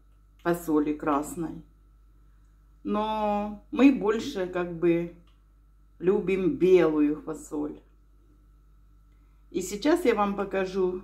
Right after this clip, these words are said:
рецепт, ну, бюджетный, будем так говорить.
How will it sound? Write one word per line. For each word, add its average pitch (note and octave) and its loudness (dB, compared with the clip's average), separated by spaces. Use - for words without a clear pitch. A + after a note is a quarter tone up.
рецепт, D4 -2
ну, F#4 4
бюджетный, D#3+ 2
будем F3+ -4
так F#3+ -8
говорить. E3 0